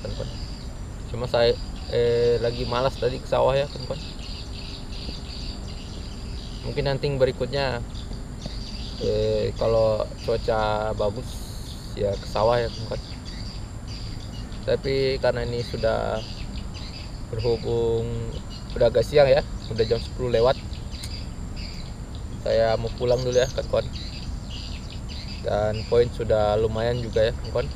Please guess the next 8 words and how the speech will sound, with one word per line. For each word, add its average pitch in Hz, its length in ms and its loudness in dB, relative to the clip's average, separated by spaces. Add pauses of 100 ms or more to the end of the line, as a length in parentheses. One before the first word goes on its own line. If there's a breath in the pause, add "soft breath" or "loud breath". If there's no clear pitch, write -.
(1120)
Tiga 104 240 4
ekor. - 240 2 (1200)
Oke, 143 160 4
terima 135 240 0
kasih 127 240 2
banyak 139 240 6
buat - 240 4
kawan-kawan 127 320 4